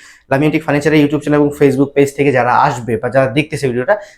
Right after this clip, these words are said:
তাদের জন্য স্পেশাল একটা ডিসকাউন্ট প্রাইস দিবেন। আজকের এই বেডরুম সেটের প্রাইস কত টাকা রেখেছেন আপনারা?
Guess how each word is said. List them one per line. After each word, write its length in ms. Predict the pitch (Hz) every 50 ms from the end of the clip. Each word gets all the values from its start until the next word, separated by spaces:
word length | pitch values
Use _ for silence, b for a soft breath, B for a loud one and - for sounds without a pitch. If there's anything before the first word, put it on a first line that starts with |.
| B -
তাদের 200 | 160 160 160 156
জন্য 260 | 175 180 180 165 160
স্পেশাল 340 | 165 165 165 160 - 170 160
একটা 140 | 160 165 139
ডিসকাউন্ট 460 | 120 135 131 139 - - 151 143 -
প্রাইস 200 | 131 117 110 101
দিবেন। 220 | 113 104 107 113 - -
আজকের 340 | 120 - - - - 151 147 -
এই 120 | 156 147 135
বেডরুম 280 | 135 139 131 135 131
সেটের 200 | - 147 143 143
প্রাইস 180 | 147 135 123 -
কত 120 | - - 117
টাকা 140 | 113 107
রেখেছেন 240 | 104 104 104 110 104
আপনারা? 240 | 101 - - -